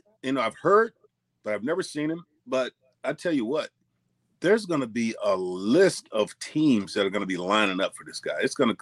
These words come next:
become a bidding type war. So, I mean, it, you just have to wait and see. But, yeah, a pitcher like that,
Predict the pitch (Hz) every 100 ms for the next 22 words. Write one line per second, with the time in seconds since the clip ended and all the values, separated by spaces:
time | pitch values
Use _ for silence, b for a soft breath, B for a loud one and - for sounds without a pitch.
0 | - 92 113 101 80 104 107 104 - 101
1 | 82 85 71 - _ _ _ _ _ _
2 | _ - 147 123 - 143 151 160 131 -
3 | 165 202 214 220 196 165 185 175 156 202
4 | 175 - 110 - 131 233 254 - - _
5 | _ _ _ _ _ - - 208 214 220
6 | 196 180 196 233 277